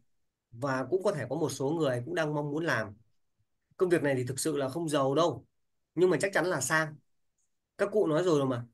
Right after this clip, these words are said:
giàu sang phú quý, nghèo thì chắc chắn là hèn, nhưng mà giàu thì chưa chắc đã sang. Có nghĩa là chúng ta giúp cho người khác khỏe mạnh lên mà mình cũng có quyền lợi.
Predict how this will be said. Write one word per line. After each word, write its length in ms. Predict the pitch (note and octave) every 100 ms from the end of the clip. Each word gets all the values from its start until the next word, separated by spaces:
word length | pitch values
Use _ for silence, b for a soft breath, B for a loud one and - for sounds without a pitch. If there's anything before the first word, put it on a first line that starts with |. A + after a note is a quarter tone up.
| _ -
giàu 340 | D#3 D3+ B2
sang 260 | A#2 G3+ G3+
phú 140 | A3+ -
quý, 300 | F#3+ B3+ - - _ _ _
nghèo 360 | C#3+ D#3 C#3 B2
thì 60 | A#2
chắc 120 | G#3 A3
chắn 120 | F#3
là 120 | F#3
hèn, 300 | A#2 A#2 G2+ G2 - -
nhưng 140 | F3+
mà 100 | C#3+
giàu 340 | A2+ C#3+ A#2+ G#2+
thì 60 | G#2+
chưa 80 |
chắc 180 | F3+ G#3
đã 100 | G#3
sang. 320 | F#3 F#3+ F3 - _ _ _ _ _ -
Có 80 |
nghĩa 60 | B3
là 80 | G#3+
chúng 100 | F3+
ta 120 | G#3+
giúp 140 | G3+ C4
cho 80 | A#3+
người 120 | F3+
khác 160 | E3+ A3+
khỏe 100 | C#3+
mạnh 220 | A#2+ C#3+
lên 180 | E3+ F#3
mà 80 | D#3
mình 200 | C3 A#2+
cũng 120 | A2+
có 80 | G#3+
quyền 180 | G#3+ C#3
lợi. 260 | C3 -